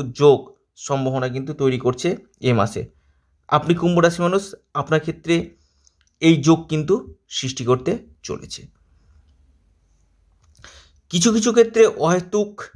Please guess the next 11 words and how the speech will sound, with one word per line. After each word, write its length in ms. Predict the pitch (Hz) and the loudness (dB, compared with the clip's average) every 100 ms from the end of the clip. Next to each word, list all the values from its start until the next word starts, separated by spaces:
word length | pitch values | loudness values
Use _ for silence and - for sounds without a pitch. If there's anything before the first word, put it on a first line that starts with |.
| - - | -20 -16
ঝুট 180 | 139 170 - | -4 -4 -2
ঝামেলাতে 520 | - 175 180 185 185 | 0 4 6 4 4
আপনি 260 | 175 170 170 | 0 0 -6
হয়তো 380 | 165 - 208 208 | -4 2 2 4
বা 80 | 190 | 4
জড়িয়ে 320 | 175 175 175 175 | 4 2 2 0
যেতে 160 | 175 | 2
পারেন। 240 | 165 170 247 - _ _ _ 214 | 2 2 -2 -10 _ _ _ -2
উটকো 440 | 233 226 - 240 196 | -2 -2 0 4 4
ঝামেলা, 460 | - 160 180 185 151 | 4 0 2 4 4
পরের 440 | 123 - 233 269 | 2 0 2 4